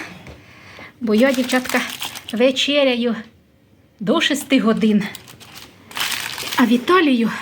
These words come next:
це занадто рано. Я ж батон поїм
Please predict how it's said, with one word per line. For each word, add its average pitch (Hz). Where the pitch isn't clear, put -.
це 285
занадто 262
рано. 214
Я 269
ж -
батон 269
поїм 269